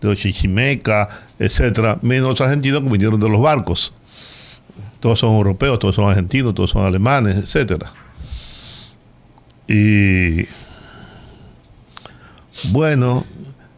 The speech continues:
en el programa recetario del doctor Guerrero Heredia lo van a entrevistar el,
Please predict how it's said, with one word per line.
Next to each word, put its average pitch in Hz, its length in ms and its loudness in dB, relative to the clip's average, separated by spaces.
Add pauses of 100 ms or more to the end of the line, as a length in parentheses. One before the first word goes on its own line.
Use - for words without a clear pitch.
(380)
en 113 300 2
el 113 160 2
programa 123 300 0
recetario 123 800 2 (840)
del 92 100 0
doctor 104 280 0
Guerrero 120 360 2
Heredia 98 420 2 (920)
lo 98 120 0
van 101 140 4
a 107 40 2
entrevistar 98 520 2
el, 85 180 0